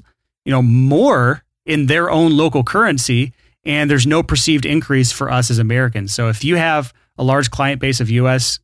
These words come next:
citizens, or you want to start focusing on U S based clients, this is good news. So let's move on now to our final topic here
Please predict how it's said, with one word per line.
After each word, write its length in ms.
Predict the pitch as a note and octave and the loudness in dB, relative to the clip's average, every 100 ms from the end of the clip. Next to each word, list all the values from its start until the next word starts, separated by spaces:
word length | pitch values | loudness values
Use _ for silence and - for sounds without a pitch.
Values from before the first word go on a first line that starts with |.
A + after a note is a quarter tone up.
| - | -6
citizens, 440 | D3+ D3+ E3 E3 - _ - | -4 -2 -2 -6 -10 _ -4
or 480 | D3+ E3+ C#3 A#2+ A#2 _ _ _ _ | 0 2 2 2 -2 _ _ _ _
you 320 | D#3+ C#3+ D3+ | -6 0 2
want 220 | C#3+ C#3 | 2 0
to 60 | A#2+ | -2
start 240 | - C#3+ | -2 -4
focusing 480 | B2 D#3+ F3 C3+ C3 | -2 -2 -2 -2 0
on 120 | A#2 | 0
U 180 | A2+ A#2 | 2 0
S 180 | A2+ A2 | 0 -2
based 440 | B2 A#2 A2+ - - | -2 -2 -2 -4 -4
clients, 460 | B2 A2+ A2 - - _ - | -2 0 -2 -6 -10 _ -6
this 120 | C3+ | -4
is 120 | C3 A#2 | -2 0
good 160 | B2+ | 0
news. 300 | A2+ F#2 - - - | 0 -4 -8 -12 -12
So 120 | - G#3 | -2 0
let's 120 | A3+ | 2
move 140 | A3 | 2
on 140 | F#3 F3 | 2 0
now 300 | F3 F3+ - - | 0 -2 -6 -4
to 120 | D#3+ | 0
our 160 | C3+ A#2+ | 0 0
final 500 | D#3+ D#3 D#3 D#3 - | 0 0 0 -2 -4
topic 320 | D#3+ C#3 C3 | -4 -2 -2
here 260 | D3 D3 | -2 -2